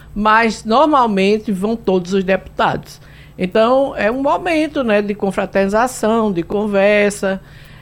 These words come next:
E essa semana também devem ser, é, de-, vão ser votados, a-, a-, aliás, na te-, amanhã, aqueles três projetos últimos da governadora,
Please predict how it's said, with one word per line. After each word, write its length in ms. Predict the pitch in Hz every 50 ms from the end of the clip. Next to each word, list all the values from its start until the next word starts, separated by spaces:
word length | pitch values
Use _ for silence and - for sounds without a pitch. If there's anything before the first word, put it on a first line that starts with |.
| - - -
E 400 | - 233 220 233 240 240 247 247 269 311
essa 280 | 294 240 240 - 339 285
semana 420 | - 320 311 277 277 277 277 269
também 880 | 262 - 269 262 247 233 247 247 277 294 302 294 285 262 240 214 202 190 202
devem 340 | 190 180 214 226 220 226 220
ser, 220 | - 233 214 202 202 -
é, 300 | 156 - 202 190 190 185
de-, 140 | 175 170 202
vão 200 | 208 175 202 226
ser 180 | 220 - 240 214
votados, 460 | 185 202 190 - - 180 180 175 160
a-, 80 | 180 175
a-, 640 | 170 170 - 190 190 175 170 175 175 - - 170
aliás, 380 | 170 170 165 170 160 151 147 151
na 140 | 170 170 170
te-, 280 | - - - 185 185
amanhã, 640 | - - 170 196 190 185 180 175 165 160 156 143 147 147 - - - - - - - - - -
aqueles 460 | - 180 202 196 - 226 220 196 - -
três 320 | - - 226 247 247 247
projetos 840 | - - 220 220 202 180 165 190 185 185 185 180 - - - - - -
últimos 440 | 202 202 220 208 - 196 190 180 175
da 120 | 175 175
governadora, 1000 | 175 175 175 165 180 180 180 196 208 214 190 180 190 190 185 196 208 269 320